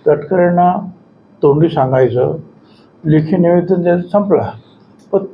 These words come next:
तटकरेच्या अंगावर पत्ते फेकण्याचं कारण नाही त्यांना, त्याच्यामुळे ते प्रवोक झाले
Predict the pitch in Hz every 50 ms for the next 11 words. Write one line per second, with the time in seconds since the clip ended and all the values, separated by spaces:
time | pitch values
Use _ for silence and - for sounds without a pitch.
0 | - - 131 123 - - - 175 190 196 208 214 208 226 214 208 208 214 214 214
1 | 214 220 220 214 208 - - _ _ - 180 180 - 214 202 208 202 175 180 180
2 | 190 196 196 185 190 - 180 - - 156 160 175 185 190 180 156 - - 120 107
3 | 107 104 101 - - - - _ _ _ _ _ _ _ _ _ _ _ _ _
4 | _ _ _ _ - - - - - _ _ - - - - - - _ - -
5 | - - - - - - - - _ - 143 135 - - 214 220 214 214 214 220
6 | 226 226 220 214 214 214 214 - - - - 170 165 165 175 180 175 - - 139
7 | 131 123 135 156 156 -